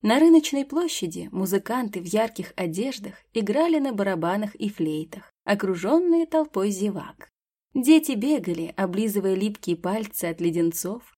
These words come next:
молодёжь пускалась в пляс, а старейшины смеялись, наблюдая за весельем и не забывая о порядке. Звучали речи в благодарность эмиру и духам. Атмосфера была наполнена шумом, смехом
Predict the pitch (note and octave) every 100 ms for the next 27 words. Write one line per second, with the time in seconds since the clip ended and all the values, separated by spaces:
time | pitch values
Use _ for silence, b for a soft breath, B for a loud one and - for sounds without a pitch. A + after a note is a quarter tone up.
0 | _ B3 C4 C#4+ F4+ E4 - F#3+ - F#3+
1 | F#3 - - F#3+ G3+ D4 G3+ - _ _
2 | G#3+ G3+ - F3 F#3 G#3 - E3+ E3 E3+
3 | E3 F3+ C4+ C4 - - _ B3+ B3 C4
4 | C#4 D#4 A#3+ G3 F#3 F3 - A3+ C#4+ G#3
5 | - - - - G3 C#4+ F4 F4 B3+ F#3
6 | E3+ E3+ G3+ A#3 B3+ A3 D#3 F3 - -
7 | - _ _ _ _ _ - A#3+ C#4+ D4
8 | D#4+ D4 A3+ A#3 C#4 C#4 C4 A3+ G#3+ F3
9 | F#3+ F#3+ F#3+ - F#3 F3 F3+ A#3+ A#3 G#3+
10 | G3 D#3+ F3 E3 - G3+ - G3 _ _
11 | _ _ B3+ B3+ C4+ C4 - D4+ C#4+ B3
12 | C4 C4+ C4 C4 C#4+ C4+ C4 B3+ - -
13 | C#4+ B3+ F3 - - - C#4 D#4+ E4+ -
14 | - -